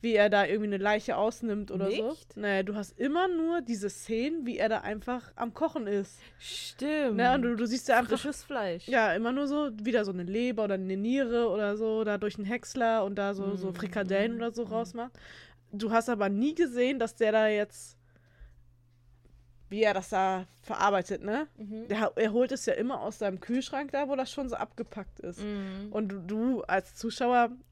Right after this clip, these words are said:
Speaker 1: weil jeder kennt Hannibal Lecter, du weißt ja halt, was er da gerade kocht.
Speaker 2: Dann
Speaker 1: Von
Speaker 2: kannst du dir zusammenreimen.
Speaker 1: Ja,
Speaker 2: Eins plus eins.
Speaker 1: von, von wem
Speaker 2: Ergibt
Speaker 1: oder was
Speaker 2: drei.
Speaker 1: auch immer, ne? Also wem. <laughs> Und, ähm, das fand ich halt immer so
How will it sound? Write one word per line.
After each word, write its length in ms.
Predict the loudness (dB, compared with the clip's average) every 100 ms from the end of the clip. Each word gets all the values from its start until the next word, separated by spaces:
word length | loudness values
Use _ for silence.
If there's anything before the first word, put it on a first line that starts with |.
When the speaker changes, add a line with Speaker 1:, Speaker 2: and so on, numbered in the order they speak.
| _ _
Speaker 1:
weil 220 | -4 -4 -6 -20 -20 _
jeder 240 | -4 -2 -2
kennt 280 | -2 -4 -4
Hannibal 400 | -4 -2 -2 -2
Lecter, 400 | -4 -4 -4 -4 -18 -20 _ _ _ -20 -18 -20 -18 -16 -14
du 160 | -8 0
weißt 320 | 0 0 -6
ja 100 | -2
halt, 220 | -4 -4
was 220 | -8 -8
er 180 | -6 -4
da 140 | -4
gerade 320 | -4 -4 -4 -6
kocht. 580 | -12 -14 -14 -20 -20 -20 -20 -16
Speaker 2:
Dann 100 | -10
Speaker 1:
Von 100 | -6 -6
Speaker 2:
kannst 160 | -6
du 40 | -12
dir 140 | -12
zusammenreimen. 680 | -8 -4 -4 -4 -6 -4 -2
Speaker 1:
Ja, 200 | -2 -4
Speaker 2:
Eins 200 | -8 -8
plus 220 | -6 -8 -8
eins. 260 | -8 -12 -18
Speaker 1:
von, 340 | -12 -8 -8 -10
von 140 | -14 -2
wem 180 | 0 0
Speaker 2:
Ergibt 120 | -2 0
Speaker 1:
oder 220 | 0 0
was 220 | -2 -2
Speaker 2:
drei. 60 | -6
Speaker 1:
auch 120 | -4
immer, 260 | -4 -2
ne? 240 | -2 -4 -6 -14 -18 -20 -20 -20 _ -20 -8
Also 240 | -8 -6 -6
wem. 260 | -4 2 4 4 4 2
<laughs> 360 | 0 -12 -18 -2
Und, 260 | 0 2 2
ähm, 420 | 2 2 -2 -6 -14 -20 -20 -20 -20 -20 -20 -20 -20 -20 _ _ -12 -12 -6
das 180 | -8 0
fand 120 | 0
ich 80 | 2
halt 100 | 2
immer 240 | 4 2
so 460 | 2 0 2 0